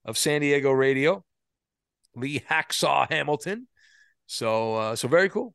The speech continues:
very cool. So thank you, Mike. And we'd love to get more than one review next week. That would be awesome. And I, I'll be here. I know Danny, wait till you hear who's in for Danny G. Oh, man.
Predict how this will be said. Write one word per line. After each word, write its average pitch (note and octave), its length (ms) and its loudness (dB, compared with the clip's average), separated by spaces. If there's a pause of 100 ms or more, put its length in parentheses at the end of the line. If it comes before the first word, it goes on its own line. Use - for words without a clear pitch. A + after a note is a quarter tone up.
(160)
very C#3+ 180 -6
cool. A3 300 -6 (120)
So A2+ 260 -6
thank D3 300 -4
you, D#3 60 -2
Mike. E3 440 -2 (800)
And A2+ 280 -6
we'd B2 160 -6
love D3 220 2
to D#3 80 0
get D#3 260 2
more D#3+ 280 4
than D#3+ 220 -2
one F3+ 200 2
review F#3 300 0
next F#3 280 0
week. F#3 200 2
That D#3+ 140 0
would D#3+ 100 -2
be D#3 100 0
awesome. E3+ 380 4
And F3+ 100 4
I, E3 200 2
I'll F3+ 160 6
be F#3+ 180 -4
here. G3 180 4
I F#3 60 6
know F3 100 0
Danny, E3 440 -4 (440)
wait F#3+ 380 2
till A3+ 160 2
you E3 160 2
hear B2 360 2
who's A#2+ 220 -2
in D#3 140 -2
for C3+ 160 -2
Danny B2 300 -2
G. F2+ 280 -8 (600)
Oh, F3+ 240 6
man. C3+ 340 0